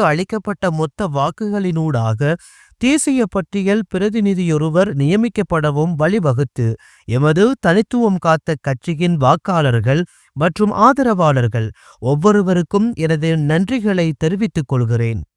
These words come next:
அவ்வாறே திருகோணமலை, புத்தளம், குருணாகல், வன்னி ஆகிய மாவட்டங்களிலும் ஐக்கிய மக்கள் சக்தியுடன் இணைந்து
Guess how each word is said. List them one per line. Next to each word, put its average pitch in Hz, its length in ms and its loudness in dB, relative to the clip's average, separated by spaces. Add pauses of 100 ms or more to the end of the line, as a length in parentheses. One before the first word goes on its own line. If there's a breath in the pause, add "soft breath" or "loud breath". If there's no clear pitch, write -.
(640)
அவ்வாறே 170 540 2 (120)
திருகோணமலை, 185 720 2 (120)
புத்தளம், 185 580 0
குருணாகல், 175 680 0 (140)
வன்னி 170 400 0 (100)
ஆகிய 165 460 -2
மாவட்டங்களிலும் 147 920 0 (440 loud breath)
ஐக்கிய 202 420 2
மக்கள் 240 380 0
சக்தியுடன் 202 600 0
இணைந்து 180 500 0